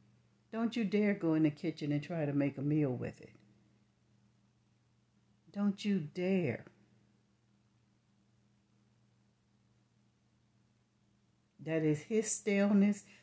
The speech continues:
That is his mold. Let him eat it. That is what he did, not you.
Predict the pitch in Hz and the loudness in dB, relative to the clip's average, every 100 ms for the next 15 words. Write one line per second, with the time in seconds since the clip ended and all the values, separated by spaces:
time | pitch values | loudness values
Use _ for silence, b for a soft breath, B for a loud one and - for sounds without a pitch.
0 | _ 151 147 143 143 - 196 190 175 151 | _ -2 0 0 -2 -2 0 2 2 2
1 | 120 120 b b _ 156 170 175 185 151 | 0 -4 b b _ -4 -2 2 2 2
2 | 135 123 - - - _ _ _ _ _ | -2 -6 -8 -14 -20 _ _ _ _ _
3 | _ _ _ _ _ _ _ _ _ _ | _ _ _ _ _ _ _ _ _ _
4 | _ _ _ _ _ _ _ _ _ _ | _ _ _ _ _ _ _ _ _ _
5 | _ _ _ 160 156 151 147 147 147 - | _ _ _ -8 -2 -2 -2 0 0 -2
6 | _ 202 196 147 117 107 - - _ _ | _ -4 -4 -2 -6 -8 -14 -20 _ _
7 | _ _ _ _ _ _ _ _ _ _ | _ _ _ _ _ _ _ _ _ _
8 | _ 143 147 156 156 160 147 139 110 | _ -6 -2 -2 -4 -2 0 0 -2